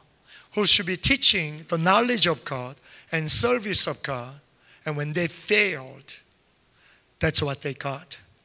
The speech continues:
the condition of the book of Judges. When the clergy and the pastors and the spiritual leaders,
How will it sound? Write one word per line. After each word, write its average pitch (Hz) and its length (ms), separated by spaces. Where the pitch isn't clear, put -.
the 135 100
condition 156 480
of 135 160
the 147 80
book 131 200
of 131 100
Judges. 135 580
When 165 160
the 160 100
clergy 202 880
and 165 100
the 156 80
pastors - 960
and 175 100
the 170 80
spiritual 226 500
leaders, 180 640